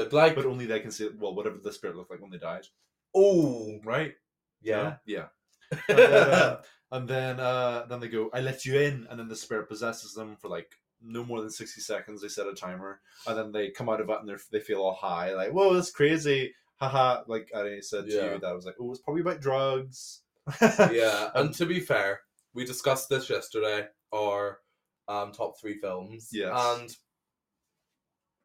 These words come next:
Speaker 1: spoiler alert, Talk to Me is also my second favourite film of the year.
Speaker 2: Yes, we
Speaker 1: Yesterday
Speaker 2: discussed
Speaker 1: it was <laughs> first until I realised it was an allegory, algorithm,
Speaker 2: Maybe it's an
Speaker 1: metaphor
Speaker 2: al-, yes.
Speaker 1: for drugs, and
Speaker 2: It's
Speaker 1: I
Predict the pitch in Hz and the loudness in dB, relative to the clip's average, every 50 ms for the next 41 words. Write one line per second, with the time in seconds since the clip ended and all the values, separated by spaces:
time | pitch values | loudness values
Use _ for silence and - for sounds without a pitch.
0 | _ _ _ _ _ - - - 170 190 190 190 190 175 139 123 127 - - - | _ _ _ _ _ -20 -4 2 6 8 8 8 8 8 8 6 6 2 0 -10
1 | _ _ _ _ _ _ _ _ _ _ _ _ _ _ _ - - 143 139 139 | _ _ _ _ _ _ _ _ _ _ _ _ _ _ _ -2 2 2 2 2
2 | - 151 139 135 123 123 127 123 123 127 - 156 147 135 135 147 - - - - | 2 2 2 2 2 2 2 2 2 2 2 2 2 2 2 2 2 0 0 2
3 | - 170 170 170 - 156 131 127 151 151 151 139 113 123 123 127 147 147 156 190 | 4 4 4 4 2 -2 -2 -2 -2 -2 0 0 -2 -2 -4 -4 -4 0 4 4
4 | 208 175 131 - - 135 139 110 92 90 - - - 135 143 - - - - 202 | 6 6 4 2 0 -2 -2 -2 -2 -4 -8 -12 -4 2 4 4 4 4 2 2
5 | 196 185 156 139 127 135 139 131 131 135 139 139 135 - - - - - 139 - | 4 4 4 4 4 4 4 6 6 4 2 2 0 -4 -14 -10 -8 -6 -4 0
6 | - 254 - - - - - - - 156 170 160 - - - 185 175 160 156 156 | 4 2 4 2 0 -8 -10 -6 -4 -2 -2 -2 -2 2 4 6 6 6 6 4
7 | 165 185 156 139 131 131 135 135 135 - 156 139 135 - 139 123 123 123 120 120 | 4 4 4 4 4 2 2 0 -2 -4 -8 -8 -8 -10 -10 -8 -6 -4 -4 -4
8 | 127 127 131 127 127 131 147 175 220 339 - - _ _ _ _ _ _ _ _ | -4 -4 -4 -2 0 0 0 -2 -4 -6 -10 -14 _ _ _ _ _ _ _ _
9 | 143 147 147 151 156 156 151 151 156 214 269 339 320 - _ _ _ _ _ - | -4 -2 -2 -2 0 0 0 0 0 -2 -4 -6 -8 -12 _ _ _ _ _ -10
10 | 165 147 156 165 170 180 151 170 151 139 - 175 175 - - 107 107 107 104 101 | -6 -4 -2 0 2 2 2 0 0 0 0 0 0 0 0 0 -2 -2 -2 -2
11 | 113 127 143 156 156 151 147 - - - - - - - _ 147 143 139 135 123 | -2 -2 -2 -2 -4 -8 -10 -12 -14 -16 -16 -18 -20 -20 _ -2 -2 0 0 0
12 | 123 110 107 107 107 - - - 123 123 120 120 117 117 113 113 110 110 | -2 -4 -6 -6 -8 -12 -14 -10 -8 -6 -4 -4 -4 -2 -4 -4 -4 -6